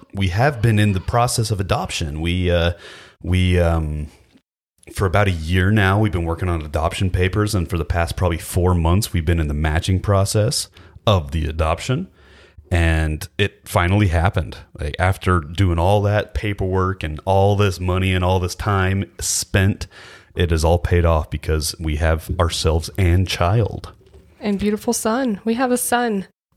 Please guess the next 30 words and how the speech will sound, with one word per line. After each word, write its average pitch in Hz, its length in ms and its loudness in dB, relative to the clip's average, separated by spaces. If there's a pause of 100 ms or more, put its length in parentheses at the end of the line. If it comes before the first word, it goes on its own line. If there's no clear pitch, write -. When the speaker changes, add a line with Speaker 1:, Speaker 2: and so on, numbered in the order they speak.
Speaker 1:
We 87 100 0
got 147 200 2
a 110 40 2
son. 123 560 0
<laughs> - 760 0
Isn't - 240 -2
that 123 320 0
wild? 107 340 2
Speaker 2:
It's - 220 -4 (340)
crazy. 190 800 -4 (220)
Speaker 1:
So, 117 520 2 (100)
Lindsay, 117 380 2
do 113 80 0
you 117 80 4
wanna 113 140 2
tell 110 180 2
the 107 60 -2
story, 107 520 2
or 90 240 2
do 90 60 -2 (240)
you - 20 0
want 80 180 0
me 76 120 -2
to? - 160 -4
Speaker 2:
Let, - 180 2
let's 247 240 -4
tag 190 260 2
team 180 240 -2
it 160 140 -2
because, 170 420 -2